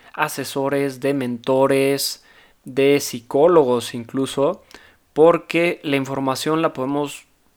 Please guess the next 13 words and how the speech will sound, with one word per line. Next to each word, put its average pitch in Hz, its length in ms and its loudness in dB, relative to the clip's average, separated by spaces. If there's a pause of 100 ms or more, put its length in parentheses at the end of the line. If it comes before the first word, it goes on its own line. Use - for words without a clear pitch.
(140)
hoy 170 240 2
en 151 80 -2
día 151 160 2
encontrar 143 400 2
en 139 120 -2
casi 139 320 -2
cualquier 139 920 0
plataforma, 139 680 0
en 127 80 -6
casi 127 240 -4
cualquier 123 340 -4
buscador 123 560 -2
web. 131 400 2